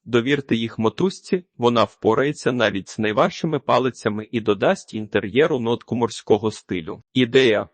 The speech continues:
два чотири. Яскравий декор. Кавовий столик може стати яскравішим,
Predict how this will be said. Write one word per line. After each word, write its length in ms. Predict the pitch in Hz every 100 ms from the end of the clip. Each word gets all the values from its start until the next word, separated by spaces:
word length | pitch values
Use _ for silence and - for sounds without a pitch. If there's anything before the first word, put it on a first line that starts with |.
| _ -
два 280 | 110 127
чотири. 520 | 120 117 - 107 110 - _ -
Яскравий 600 | 120 113 - 120 110 104
декор. 420 | 104 - 107 - _ _
Кавовий 420 | - 127 127 127 139
столик 420 | - 180 180 -
може 280 | 120 110 110
стати 400 | - 110 - 110
яскравішим, 840 | 107 - - 127 110 - 98